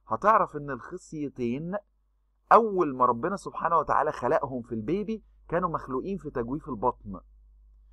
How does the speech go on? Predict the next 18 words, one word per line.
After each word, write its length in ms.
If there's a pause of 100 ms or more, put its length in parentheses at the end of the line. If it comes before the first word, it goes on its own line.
(200)
وقاموا 460
نازلين 720 (340)
بالاوعية 600
الدموية 600
بتاعتهم 800 (1120)
وبالفاس 1500
ديفرنس 540
اللي 120
هو 120
الوعاء 340
الناقل 600 (320)
للسائل 460
المنوي، 500 (1400)
وقاموا 380
نازلين 680
بالحاجات 440
دي 140
كلها 500